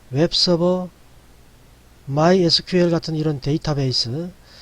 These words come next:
그리고 사 차 산업혁명 시대의 최대 화두죠. 빅데이터와 사물 인터넷, 그리고 인공지능 등의 개발에도 사용되고 있는 언어가 바로 이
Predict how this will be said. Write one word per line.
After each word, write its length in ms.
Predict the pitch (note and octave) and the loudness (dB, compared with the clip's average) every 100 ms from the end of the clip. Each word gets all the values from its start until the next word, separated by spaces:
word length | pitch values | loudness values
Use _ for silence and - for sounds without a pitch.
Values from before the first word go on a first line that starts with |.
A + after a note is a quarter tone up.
| - - - | -20 -12 -6
그리고 220 | E3 D#3+ | -2 -2
사 260 | - E3+ F3 | -2 -2 -2
차 300 | - G3 F#3+ | 0 2 2
산업혁명 640 | E3 E3 E3+ D#3+ D#3+ D3+ | 0 0 0 -2 -2 -4
시대의 460 | C3+ D#3+ D#3 D#3 D3+ | -4 -4 -2 0 -2
최대 680 | - - F#3+ G3 G3+ G#3 G3 - - - | -4 -4 0 0 2 2 0 -4 -16 -20
화두죠. 560 | - E3+ E3+ E3 D3+ F3+ - - - - - - - - - - - | -6 -2 0 0 0 -2 -10 -20 -20 -20 -20 -18 -18 -18 -20 -20 -8
빅데이터와 720 | F3 - F#3 F3 D#3 F3+ E3+ | -6 0 0 2 2 4 4
사물 360 | - D#3+ E3 E3 | 2 2 2 0
인터넷, 380 | C#3+ D3+ C3+ A2 - - - - - - | -2 -2 -4 -6 -12 -20 -20 -20 -14 -4
그리고 220 | D#3+ F3 | -4 -2
인공지능 720 | E3+ F3 F3 G3+ F3+ F#3+ F#3 | 0 2 2 2 2 2 2
등의 300 | E3+ E3 D3+ | 2 2 2
개발에도 680 | - D3+ D3+ C3+ D#3 F#3+ F3+ - - | 0 -2 -2 0 0 -2 -4 -14 -16
사용되고 680 | - - D#3 D#3 D3+ D3+ C#3 | -10 -2 0 0 0 -2 -2
있는 260 | B2+ C3 C3 | -2 -2 -4
언어가 300 | C3+ B2 A#2+ | -4 -4 -6
바로 320 | A#2 A#2+ C3+ | -8 -8 -6
이 180 | D#3+ | -6